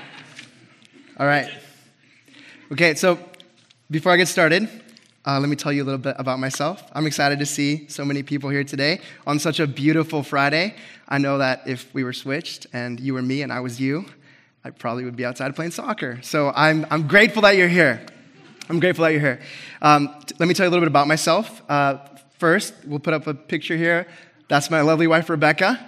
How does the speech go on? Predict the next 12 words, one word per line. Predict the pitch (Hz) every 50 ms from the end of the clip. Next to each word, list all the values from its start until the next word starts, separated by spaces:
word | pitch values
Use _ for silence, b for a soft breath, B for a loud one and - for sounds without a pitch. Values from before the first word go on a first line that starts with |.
| - - -
So | - - 160 147 147 139 139 120
like | 139 151 147
Andy | 165 156 165
said, | 175 - - 185 175
I'm | 170 165 175
an | 175 170
Immerse | 165 175 185 196 185
student, | - - 196 196 190 190 190 B B B B B B B B B B -
and | 160 160 156 151 151 147 147 147 156 156 - -
Rebecca's | 147 151 175 165 165
my | 160 170 165
wife. | 156 160 160 160 160 - -